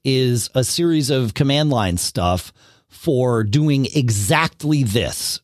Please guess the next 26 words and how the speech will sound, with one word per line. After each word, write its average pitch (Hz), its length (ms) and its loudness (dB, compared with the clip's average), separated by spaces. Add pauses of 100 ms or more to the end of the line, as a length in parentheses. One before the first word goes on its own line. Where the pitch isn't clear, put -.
subscribing 123 800 0
to 123 120 -4
these 90 460 0 (120)
types 82 380 0
of 87 160 -2
power 120 360 2
alerts. 71 600 -6 (480)
Um, 78 400 0 (580)
as 117 180 0
Jeff 170 360 -2
continued, 82 480 -2
though, 78 120 0
he 95 80 0
says, 110 200 -4
"I 113 80 2
didn't 180 240 0
really 143 200 2
have 123 140 0
the 98 60 0
time 147 280 0
or 104 60 0
know-how 120 480 0
to 85 80 0
figure 110 340 -2
everything 95 480 -2
out. 120 320 -2